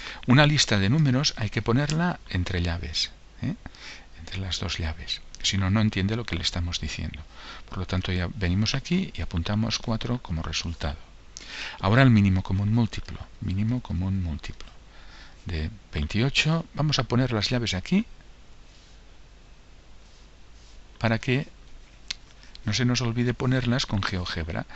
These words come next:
Siempre que le decimos, que le hablamos de una lista de cosas, esto es una lista,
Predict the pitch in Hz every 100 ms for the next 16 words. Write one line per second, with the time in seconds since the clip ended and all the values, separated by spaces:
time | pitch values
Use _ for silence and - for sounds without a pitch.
0 | - - - 131 131 147 127 123 123 -
1 | 127 110 - - - - - - - -
2 | - - 98 92 92 98 120 107 - 104
3 | 117 113 120 - 90 78 - 160 - -
4 | - - - - - - - 92 95 90
5 | 85 107 - 85